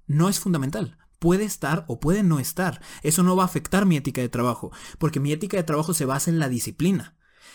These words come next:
Y la competitividad es una herramienta que uso para tener más motivación para luego aplicar mi disciplina. No sé si me explico con esto. Espero que les haya encantado el episodio de hoy. Eh, se me fue un poquito de las manos. ¿Cuánto tardó? A ver, ah,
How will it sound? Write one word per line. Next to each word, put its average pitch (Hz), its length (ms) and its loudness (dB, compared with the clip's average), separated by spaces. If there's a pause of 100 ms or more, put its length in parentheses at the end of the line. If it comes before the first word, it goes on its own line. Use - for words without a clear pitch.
(120)
Y 196 140 4
la 165 180 2
competitividad 247 920 0
es 165 140 0
una 180 140 4
herramienta 185 540 0
que 202 120 2
uso 214 520 -2
para 127 240 -2
tener 143 240 0
más 185 180 4
motivación 190 600 0 (140)
para 180 440 0 (100)
luego 151 320 2
aplicar 131 400 -4
mi 123 80 -2
disciplina. 113 560 -6 (500)
No 156 120 0
sé 175 100 0
si 165 60 2
me 160 60 2
explico 151 280 -4
con 135 160 -2
esto. 165 280 -4 (640)
Espero 294 280 2
que 247 80 0
les 214 120 4
haya 233 80 4
encantado 196 360 2
el 190 60 4
episodio 165 320 2
de 151 100 4
hoy. 160 260 2
Eh, 156 120 2
se 160 100 2
me 151 100 2
fue 170 120 0
un 160 40 0
poquito 180 300 0
de 170 60 2
las 131 140 -2
manos. 160 300 0
¿Cuánto 196 260 -4
tardó? 123 300 -2
A 110 60 -2
ver, 113 260 -6 (160)
ah, 131 480 0